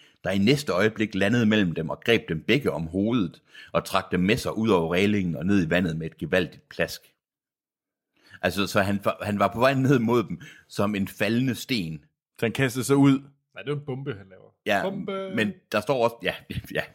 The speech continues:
Speaker 2: Men han står også, han kravler. Det er
Speaker 1: Ja.
Speaker 2: dumt.
Speaker 1: Han holdt fast om mændenes hoveder og trak dem med sig dybere og dybere ned i vandet, mens deres luftbobler desperat forsvandt opad.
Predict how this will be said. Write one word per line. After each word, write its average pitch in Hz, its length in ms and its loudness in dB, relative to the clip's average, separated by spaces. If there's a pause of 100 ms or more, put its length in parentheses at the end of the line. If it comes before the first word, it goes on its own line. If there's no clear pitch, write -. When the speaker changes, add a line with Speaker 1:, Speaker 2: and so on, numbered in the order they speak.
(240)
Speaker 2:
Men - 120 -12
han 113 100 2
står 160 160 6
også, 131 120 4
han 113 80 0
kravler. 92 360 0 (100)
Det - 40 -2
er 165 120 8
Speaker 1:
Ja. 202 60 6
Speaker 2:
dumt. 208 300 -2 (520)
Speaker 1:
Han 117 160 -2
holdt 113 200 2
fast 139 300 -2
om 110 60 2
mændenes 104 460 0
hoveder 107 360 2
og 73 180 0
trak - 260 -4
dem 90 80 -2
med 95 160 2
sig 80 180 -4 (160)
dybere 101 500 0
og 80 200 -8
dybere 101 360 2
ned 90 200 2
i 78 80 -4
vandet, 82 300 -2 (340)
mens 101 280 0
deres 80 280 -4 (120)
luftbobler 80 680 0
desperat 82 720 -2
forsvandt 80 360 -4
opad. 73 320 -2